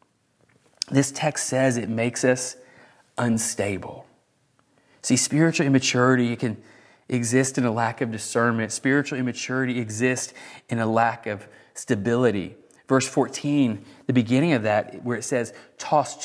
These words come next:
to and fro by the waves." Like something, when the waves toss, it's not stable enough to handle what's being thrown at it.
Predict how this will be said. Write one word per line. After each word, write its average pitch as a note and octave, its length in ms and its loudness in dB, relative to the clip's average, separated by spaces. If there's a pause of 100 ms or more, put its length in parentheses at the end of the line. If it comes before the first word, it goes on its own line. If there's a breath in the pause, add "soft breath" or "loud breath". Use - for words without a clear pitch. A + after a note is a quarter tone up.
to G#3 400 -2
and D#3 200 -4
fro D3+ 460 0
by C#3 220 2
the B2+ 120 -4
waves." A#2+ 680 -2 (300 loud breath)
Like C3+ 180 0
something, B3+ 760 0 (340 loud breath)
when D#3 180 4
the C#3+ 100 4
waves E3+ 520 2
toss, D#3+ 540 0
it's D#3 140 -6
not G3+ 260 0
stable B3+ 760 0
enough E3+ 440 2
to E3+ 120 -4
handle G#3 800 -2
what's D#3 200 -2
being C#3 260 -2
thrown B2 380 -2
at F#2 200 -12
it. - 60 -20